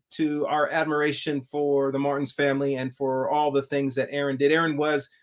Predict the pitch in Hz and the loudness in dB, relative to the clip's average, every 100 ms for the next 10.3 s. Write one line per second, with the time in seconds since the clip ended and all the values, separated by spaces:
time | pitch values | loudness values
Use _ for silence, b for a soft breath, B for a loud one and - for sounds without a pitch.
0 | b b _ 143 143 139 - 151 139 147 | b b _ 0 0 0 -4 -4 -2 0
1 | 143 143 143 139 139 139 143 139 127 123 | 0 4 4 4 4 0 -4 -4 -6 -4
2 | 147 147 139 139 143 143 139 - - 147 | 2 4 4 4 4 6 4 0 -6 -4
3 | 131 131 - 143 135 135 - _ _ 143 | -4 -6 2 6 6 2 -8 _ _ -6
4 | 135 123 117 - _ _ _ _ - - | -4 -6 -8 -12 _ _ _ _ -20 -2
5 | 156 156 156 151 165 135 139 135 147 135 | 0 4 4 4 2 2 4 2 0 0
6 | 135 139 139 127 139 B B - 202 180 | 0 0 2 2 -2 B B 2 4 6
7 | 196 202 - 156 151 - - 156 - 165 | 6 6 4 2 2 -10 0 0 2 2
8 | 147 143 143 135 139 131 131 151 143 135 | 4 2 0 0 0 -2 -6 -4 -4 -2
9 | 127 120 147 151 147 139 - 139 131 123 | -2 0 0 2 0 -2 -4 -2 -2 -6
10 | 135 131 127 | -6 -6 -6